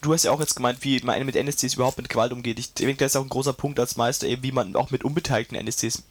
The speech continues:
da eben mitspielt. Zum Beispiel eben, Le-, also ich finde, das Paradebeispiel ist auch immer halt so der Knecht oder der, der Bauer, der, der halt vielleicht daneben steht oder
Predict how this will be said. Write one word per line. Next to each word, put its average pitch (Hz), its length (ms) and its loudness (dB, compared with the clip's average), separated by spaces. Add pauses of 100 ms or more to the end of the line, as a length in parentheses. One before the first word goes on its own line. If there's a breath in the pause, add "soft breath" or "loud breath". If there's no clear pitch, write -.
(180)
da 107 300 2
eben 117 200 -6 (220)
mitspielt. 117 500 -4
Zum 113 80 -2
Beispiel - 220 2
eben, 127 100 0
Le-, 117 80 4
also 127 220 0 (320 loud breath)
ich 131 100 0
finde, 160 80 4
das 160 80 -2
Paradebeispiel 131 600 2
ist 131 100 2
auch 135 80 0
immer 131 220 0
halt 127 160 0
so - 60 -8
der 123 120 2
Knecht - 380 -2
oder 113 160 2
der, 113 220 0 (340 loud breath)
der 113 80 4
Bauer, 120 280 6
der, 131 100 -2
der 127 160 2
halt 131 140 -2
vielleicht 127 200 0
daneben 117 300 0
steht 117 280 0
oder 107 160 2